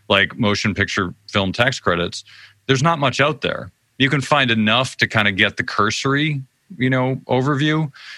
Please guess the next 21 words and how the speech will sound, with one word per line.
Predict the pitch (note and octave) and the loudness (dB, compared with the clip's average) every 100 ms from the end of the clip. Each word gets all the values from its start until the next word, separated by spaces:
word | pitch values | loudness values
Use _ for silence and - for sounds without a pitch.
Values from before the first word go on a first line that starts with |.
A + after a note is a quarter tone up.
| - - | -20 0
But | A#2 A#2 G#2+ | 2 2 2
once | B2+ B2+ B2 | 2 2 2
you | B2 | 0
kinda | - B2+ A2+ | 2 2 2
learn | A2+ A2+ | 2 2
enough | G#2+ A2 - | 2 2 0
to | G2+ | -2
say, | - G2 | 2 2
"All | G2+ | 4
right, | G2+ F#2 F2 | 2 2 0
that's, | F2+ F2 - - - | -2 -2 -6 -10 -4
that's | F#2 E2 F#2+ | -4 -2 -2
not | E2+ | -2
gonna | D#2+ | -4
work | E2 D2 - - - | -4 -6 -8 -16 -4
'cause | E2+ D2+ - - - | -4 -4 -6 -8 -2
I | F2 | 0
don't | E2+ D#2+ | 0 0
have | E2 | -2
any | D#2 | -4
connections." | - D2+ D2 - A#1+ - | -4 -4 -4 -6 -8 -10